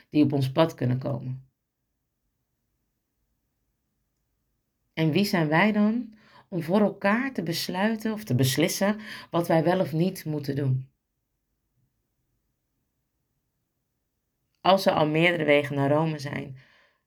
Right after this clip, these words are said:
dan moet er nu toch ook een andere oplossing zijn om elkaar tegemoet te komen,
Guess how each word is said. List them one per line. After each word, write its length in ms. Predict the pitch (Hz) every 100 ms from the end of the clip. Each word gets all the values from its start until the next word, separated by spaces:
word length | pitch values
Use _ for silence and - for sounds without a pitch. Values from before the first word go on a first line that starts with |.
| _
dan 140 | - 156
moet 220 | 160 190
er 180 | - 151
nu 160 | 151
toch 240 | 156 139 -
ook 440 | 156 156 - _ _ -
een 200 | 147 147
andere 380 | 151 170 156 147
oplossing 500 | 151 131 147 139 139
zijn 420 | 135 135 139 131 - _ _
om 140 | - 160
elkaar 580 | 143 165 175 180 - _
tegemoet 440 | - 135 151 196 208
te 100 | 135
komen, 520 | 147 143 135 -